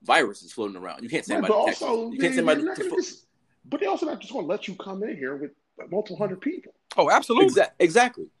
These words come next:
Speaker 3: But that goes back to them, like, actually creating a fucking plan and not get here to July,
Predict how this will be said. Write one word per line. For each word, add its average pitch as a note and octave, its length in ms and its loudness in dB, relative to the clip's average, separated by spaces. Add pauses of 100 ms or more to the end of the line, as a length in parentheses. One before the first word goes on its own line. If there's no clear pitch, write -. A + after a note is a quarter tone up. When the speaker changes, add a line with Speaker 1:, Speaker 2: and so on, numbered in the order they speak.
(600)
Speaker 3:
But E3+ 140 4
that A#3 140 6
goes G#3+ 180 6
back G3+ 220 6
to G3 60 -2
them, G3 180 4
like, F3+ 240 6
actually G3 240 4
creating F#3+ 340 2
a D3+ 40 -4
fucking D#3 300 -8
plan A#3 300 -4
and D#3 80 -6
not E3+ 180 -4
get F#3 160 -14
here F#3+ 120 -8
to D3+ 100 -12
July, D#3 540 -8